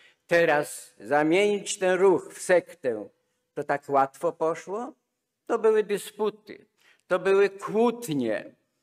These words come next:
to były rozpacze, drodzy bracia i siostry. Ale tak, tak się, drodzy bracia i siostry, stało. No niestety.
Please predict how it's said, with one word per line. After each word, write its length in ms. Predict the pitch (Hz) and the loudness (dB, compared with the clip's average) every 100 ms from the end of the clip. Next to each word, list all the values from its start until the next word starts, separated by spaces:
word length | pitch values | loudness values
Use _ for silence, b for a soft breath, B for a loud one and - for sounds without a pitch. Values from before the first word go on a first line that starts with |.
| _ _ _ _ _ _ _ | _ _ _ _ _ _ _
to 120 | 185 | -2
były 300 | 185 208 208 | 2 4 6
rozpacze, 840 | 214 208 - - 226 226 208 - 143 | 6 4 -2 -4 0 0 0 -4 -4
drodzy 300 | 135 120 131 | -4 -6 -4
bracia 360 | 127 131 139 | -2 -2 -4
i 160 | 123 123 | -6 -6
siostry. 580 | - 117 - - _ 85 _ _ _ b b - | -10 -12 -14 -20 _ _ _ _ _ b b -2
Ale 320 | 113 117 120 | 0 0 -4
tak, 340 | - 120 143 - - - _ _ _ _ _ - - | -2 -2 -2 -10 -20 -20 _ _ _ _ _ -18 -6
tak 280 | 123 131 | -4 -4
się, 160 | - 151 | -6 -6
drodzy 300 | 127 123 139 | -4 -6 -6
bracia 420 | 120 127 127 135 | -6 -6 -4 -8
i 180 | 131 131 | -8 -10
siostry, 540 | - 110 113 - 135 | -10 -10 -10 -14 -14
stało. 560 | - - 202 214 139 90 | -14 -10 -6 -4 -4 -8
No 140 | 104 | -8
niestety. 680 | 123 123 123 180 190 _ 90 | -6 -8 -8 -10 -10 _ -20